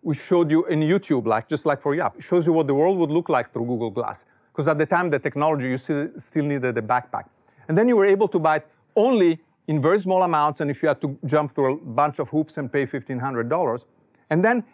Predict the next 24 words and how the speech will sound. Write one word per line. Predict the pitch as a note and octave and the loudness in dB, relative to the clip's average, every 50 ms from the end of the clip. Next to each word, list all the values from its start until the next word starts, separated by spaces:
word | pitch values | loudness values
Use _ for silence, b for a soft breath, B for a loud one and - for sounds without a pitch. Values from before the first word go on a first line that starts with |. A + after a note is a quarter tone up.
| b b | b b
they | - D3+ E3 | 0 0 4
gave | D3 F3+ G#3 A3+ | 4 4 4 4
it | A#3 A3+ - - | 2 -2 -4 -6
a | - C#3+ | -8 -6
handful | D3 E3 F3+ F#3 - - F3 C3+ | -4 -2 -4 -4 -4 -4 -6 -6
to | - D#3 C#3+ | -4 -8 -8
these | C3+ F3 - | -8 -8 -10
people, | - - A#2 G#2+ - A2+ C3 D#3+ - _ _ _ _ _ _ _ _ _ _ _ | -10 -10 -10 -10 -8 -10 -10 -10 -12 _ _ _ _ _ _ _ _ _ _ _
and | F#3+ G3 G#3+ A3 G#3+ - _ _ _ _ | 0 0 2 0 -2 -4 _ _ _ _
they | F#3 A#3 | -2 -2
started | A#3 - G#3+ F#3+ G3 - A3+ D#3+ | 0 0 0 0 0 -2 -6 -6
to | - F#3+ | -6 -4
collect | - F#3 F3+ F#3 F3 - - - _ _ _ _ _ _ _ _ C3 | 0 2 2 2 0 -2 -6 -16 _ _ _ _ _ _ _ _ 0
Yoda, | C#3 F#3 A#3 A#3+ C3 G2 G#2+ | 2 2 2 2 0 -2 0
your | A#2+ C3 C3+ C#3+ | 0 0 0 2
own | D3 D3 | 0 0
data. | B2+ C#3 F#3+ G3+ C3+ F#2 F2+ - _ _ _ _ _ _ _ _ | 0 0 0 0 -2 -4 -6 -10 _ _ _ _ _ _ _ _
And | C#3+ C3 C3 | -4 0 2
one | D3 E3+ G#3 | 2 2 2
of | G#3 G#3 | 0 0
the | G#3 | -2
things | - - G3 G3+ F#3+ D#3+ | 0 0 -2 -2 0 0
they | F#3+ | 0
learned, | F#3 E3 B2+ G#2+ G#2+ B2 D3+ | 0 2 2 0 0 -2 -4